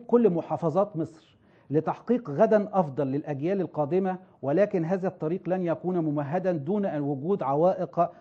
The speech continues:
تعترض مسيرتنا." نعم، المشروع القومي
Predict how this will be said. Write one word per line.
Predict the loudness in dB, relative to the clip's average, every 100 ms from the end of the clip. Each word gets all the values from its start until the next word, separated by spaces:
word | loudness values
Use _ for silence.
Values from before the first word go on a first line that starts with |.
| _
تعترض | -4 -4 0 0 0 -2
مسيرتنا." | -4 -4 -4 -4 -8 -18 -20 _ _ _ _ _ -8
نعم، | -4 -2 -2 0 0 -2 -8 -4
المشروع | -2 -2 -4 -4 0 0 -2
القومي | -4 2 4 4 2